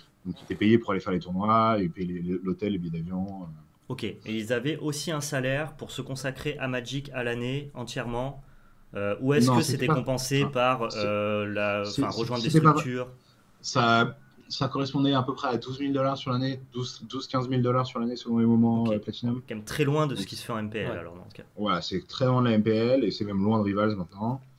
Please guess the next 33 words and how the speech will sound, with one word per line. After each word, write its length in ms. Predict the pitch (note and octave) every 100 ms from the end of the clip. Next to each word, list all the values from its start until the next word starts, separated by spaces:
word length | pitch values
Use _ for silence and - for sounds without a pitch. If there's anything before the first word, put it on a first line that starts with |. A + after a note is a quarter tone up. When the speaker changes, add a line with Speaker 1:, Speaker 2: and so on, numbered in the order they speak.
| - - - - D#2
Speaker 1:
Euh, 160 | E2
bon, 140 | E2 E2+
évidemment, 260 | F2+ G2
t'as 80 | F#2
les 80 | F2
gains 120 | F2
de 40 | F#2
tournoi 240 | G2 F#2+
après 180 | E2+ F#2
aussi. 260 | F#2 A#2+
Si 120 | A2+ E2
tu 140 | G2
fais, 60 | F#2
Speaker 2:
Évidemment. 200 | G#2 F#2
Speaker 1:
si 80 | -
t'es 80 |
Platinum, 340 | F#2+ F#2+ - G#2
on 40 | G2
part 100 | G2+
du 80 |
principe 280 | F#2 F2+ G2+
que 40 | G2
t'as 60 |
quand 120 | F#2+
même 100 | G2+
gagné 220 | G2+ G2+ G2
deux, 80 |
trois 140 | G2 G2+
parties 180 | G2 G#2
de 60 |
Magic 200 | F#2 G2
dans 80 | F#2
l'année. 300 | F#2+ A2 C3